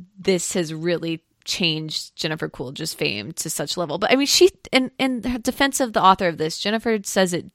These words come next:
did. She says, "I can't just walk over in my bathroom," you know, about the coffee shop. She says, "I miss the days where I was anonymous, where you can just throw on some weird hat and walk over there. I can't do that. You have to brush your hair and put on makeup. You have to get it together. How boring." I loved this part because she talks about how she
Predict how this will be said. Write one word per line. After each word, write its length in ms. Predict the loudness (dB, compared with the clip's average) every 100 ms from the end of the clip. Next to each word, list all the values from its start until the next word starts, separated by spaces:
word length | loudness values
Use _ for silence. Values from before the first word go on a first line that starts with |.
| _
did. 320 | 2 2 0 -10 _ -20 _
She 180 | -10 -8
says, 180 | -4 0
"I 60 | 0
can't 240 | 2 0
just 220 | 0 4
walk 220 | 6 6
over 200 | 4 4
in 140 | 4 4
my 160 | 2
bathroom," 560 | 4 2 2 -2 -6 -6
you 100 | -4
know, 100 | -2
about 360 | 2 4 2 -2
the 80 |
coffee 320 | 0 0 0 -2
shop. 340 | 0 2 0 -6 -16
She 140 | -10 -4
says, 180 | 0 2
"I 80 |
miss 300 | 2 0 0
the 80 | 0
days 200 | 2 2
where 100 | 4
I 60 | 4
was 120 | 4
anonymous, 600 | 0 2 0 2 -2 -2
where 60 | -4
you 60 |
can 120 | -4
just 220 | -6 -6 0
throw 160 | 2
on 80 | 2
some 160 | 0 -4
weird 200 | -6 -8
hat 340 | 4 6 6
and 100 | 4
walk 220 | 2 0
over 240 | 0 0 2
there. 160 | 2
I 80 | 0
can't 320 | -2 -4 -4
do 180 | -6 -4
that. 340 | -2 -4 -6 -10 -12 -2
You 80 | -2
have 80 | 0
to 100 | 0
brush 240 | 0 0
your 80 | -2
hair 180 | -2 -2
and 120 | -2
put 100 | -2
on 140 | -2
makeup. 280 | -2 -4 -4
You 100 | -4
have 120 | -4
to 80 | -4
get 140 | -4 -4
it 80 |
together. 480 | -6 -2 0 2 2
How 160 | 4 2
boring." 720 | 2 2 2 0 -2 -4 0
I 100 | 4
loved 300 | 6 6 4
this 220 | 4 2 2
part 240 | 4 4
because 260 | 2 -2 -2
she 200 | -2 0
talks 220 | -2 0
about 120 | 0
how 140 | 0
she 280 | 0 -4 -6